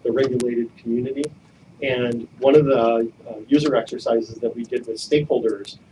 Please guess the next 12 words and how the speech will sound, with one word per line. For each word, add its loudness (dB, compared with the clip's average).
was -2
about -2
gathering 0
terminology -2
and -4
understanding -2
the 0
words -4
that -4
they -8
speak -14
with. -2